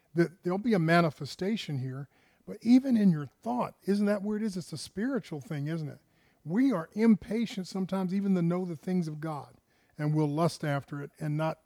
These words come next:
be patient for God to give it to us. We'll pray, and because things are, the expectation that we have doesn't come to pass, we, we're ready to turn on God.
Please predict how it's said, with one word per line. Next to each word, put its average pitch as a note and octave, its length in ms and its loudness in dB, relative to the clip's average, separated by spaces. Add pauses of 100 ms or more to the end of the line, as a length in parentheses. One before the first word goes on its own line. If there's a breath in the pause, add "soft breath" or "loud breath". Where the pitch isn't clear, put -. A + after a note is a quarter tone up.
be D#3+ 100 -8
patient E3 560 -12 (300 soft breath)
for D#3 160 -6
God C#3+ 400 -4
to D3+ 100 -4
give C#3 420 4
it C#3 160 -10
to C3+ 200 -14
us. - 220 -20 (560 soft breath)
We'll D#3+ 160 4
pray, D3 640 2
and D3 160 -2
because D#3+ 340 -2
things F3 320 2 (140)
are, E3 160 -6
the D3+ 140 -2
expectation F3 640 -2
that E3+ 160 -4
we E3 140 -4
have E3+ 340 -4 (360 soft breath)
doesn't E3 280 -2
come F3+ 240 0
to D#3 80 -2
pass, F3+ 460 -6 (380 soft breath)
we, E3 200 -2
we're F3 180 -6
ready F3+ 260 0
to F3 100 0
turn F3+ 300 0
on F3 200 -2
God. E3 380 -6